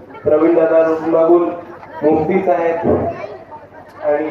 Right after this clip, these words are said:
तसेच इथे उपस्थित वंचित बहुजन आघाडीचे तमाम नेते, नेते मंडळी, कार्यकर्ते, पदाधिकारी, इथे उपस्थित मोठ्या संख्येने माझ्या माता भगिनी, वडीलधारी मंडळी आणि तसेच या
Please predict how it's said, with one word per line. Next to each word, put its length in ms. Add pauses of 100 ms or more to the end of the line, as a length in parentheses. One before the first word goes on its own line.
तसेच 500
इथे 140
उपस्थित 600
वंचित 320
बहुजन 240
आघाडीचे 540
तमाम 420 (260)
नेते, 360 (680)
नेते 260
मंडळी, 360 (540)
कार्यकर्ते, 680 (140)
पदाधिकारी, 720 (560)
इथे 160
उपस्थित 580
मोठ्या 320
संख्येने 380
माझ्या 260
माता 320
भगिनी, 520 (600)
वडीलधारी 480
मंडळी 440 (760)
आणि 220
तसेच 840
या 100